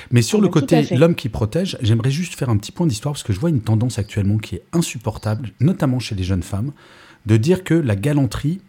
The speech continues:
Speaker 1: c'est un moyen de domination des hommes. J'aimerais juste rappeler l'histoire de la galanterie. Ça a commencé au douzième siècle, avec les chevaliers qui faisaient des croisades, donc, euh, au nom de Jésus, ils allaient récupérer Jérusalem.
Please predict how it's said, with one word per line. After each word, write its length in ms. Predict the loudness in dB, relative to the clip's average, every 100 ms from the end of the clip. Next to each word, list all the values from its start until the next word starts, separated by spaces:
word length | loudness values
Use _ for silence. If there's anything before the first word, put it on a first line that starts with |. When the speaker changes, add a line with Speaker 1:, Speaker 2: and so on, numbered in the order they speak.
| _ -12
Speaker 1:
c'est 420 | -6 -2 -2 2
un 240 | 2 4
moyen 300 | 4 4 4
de 60 | 2
domination 480 | 2 4 2 0 0
des 180 | 0
hommes. 160 | -2 -8 -14 -20 -20 -6
J'aimerais 300 | 0 2 2
juste 260 | 0 -2 -2
rappeler 320 | -2 -2 -2 -2
l'histoire 640 | -2 -2 -4 -2 0 0
de 80 | -2
la 200 | -2 -2
galanterie. 480 | -2 -2 -6 -12 -18 -10
Ça 180 | -4 -2
a 40 |
commencé 340 | 0 0 0
au 60 | -2
douzième 420 | 0 0 2 0
siècle, 320 | -2 -8 -10 -14 -16 -20 _ -4
avec 300 | 0 0 0
les 80 | -2
chevaliers 480 | 0 0 2 2 0
qui 400 | -4 -6 -6 -4
faisaient 260 | -2 0
des 100 | 0
croisades, 440 | -2 -2 0 -2 -4
donc, 240 | -8 -10
euh, 40 | -14 -14 -16 -18 _ 0
au 80 |
nom 140 | 2 2
de 40 |
Jésus, 320 | 2 0 0 -2
ils 140 | -2
allaient 100 | -2
récupérer 340 | -2 -4 -2
Jérusalem. 440 | 0 -2 -2 -6